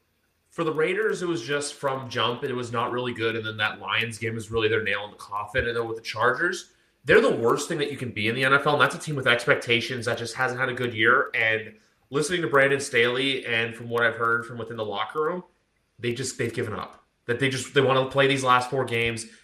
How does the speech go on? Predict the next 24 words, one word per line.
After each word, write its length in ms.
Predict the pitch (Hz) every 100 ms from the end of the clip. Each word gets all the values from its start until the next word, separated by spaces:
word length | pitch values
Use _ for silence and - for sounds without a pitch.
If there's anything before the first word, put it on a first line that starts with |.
| _
get 160 | 123 123
to 80 | 127
the 60 |
postseason, 760 | 110 117 113 120 117 110 113 -
and 100 | 113
we 80 | 110
know 140 | 110
that 160 | 107 107
Monday 280 | 113 117
morning 480 | 110 107 110 110 104 - _
you're 120 | - 113
gonna 160 | 117
get 100 | 117
the 80 | 117
report, 720 | 113 110 107 104 98 - - - _ _ - -
Brandon 280 | 107 104 104
Staley 480 | - 104 101 98 98
no 160 | 98
longer 280 | 95 95 92
with 180 | 101 -
the 100 | 95
L 140 | 92
A 80 | 98
Chargers. 520 | 92 95 90 92 90